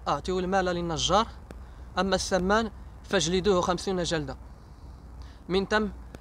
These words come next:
حان دور الأمير والكسيح، فقال ال-، آه، فقال القاضي للأمير: "هل يمكنك أن تعرف جوادك من بين عشرين جواد؟" فأخبره الأمير: "نعم، يمكن، طبعًا يمكنني." من ثم قام بسؤال الكسيح نفس السؤال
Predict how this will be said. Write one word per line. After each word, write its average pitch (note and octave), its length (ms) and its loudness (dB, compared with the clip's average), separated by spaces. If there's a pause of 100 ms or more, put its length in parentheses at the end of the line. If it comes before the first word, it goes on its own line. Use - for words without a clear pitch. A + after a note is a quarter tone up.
حان F#3 340 4
دور F3+ 240 6
الأمير F3+ 440 0
والكسيح، E3 1000 0 (720)
فقال F#3+ 420 6
ال-، E3+ 540 0
آه، D#3 280 0
فقال F3+ 400 4
القاضي F3 420 2
للأمير: E3+ 520 -2 (540)
"هل F3 180 4
يمكنك G3 400 0
أن F3+ 180 2
تعرف E3 340 0
جوادك E3 520 0
من D#3+ 160 -2
بين D#3+ 260 -2
عشرين E3 420 -4
جواد؟" E3 360 -2 (520)
فأخبره E3+ 560 2
الأمير: E3+ 460 -2
"نعم، D#3+ 300 2 (180)
يمكن، D#3 260 -12
طبعًا D3 320 -4
يمكنني." C#3+ 420 -10 (460)
من F#3 60 -2
ثم A#3 200 0
قام G3 300 2
بسؤال F3+ 580 2 (520)
الكسيح E3+ 440 -4
نفس F3 220 -4
السؤال F#3 380 0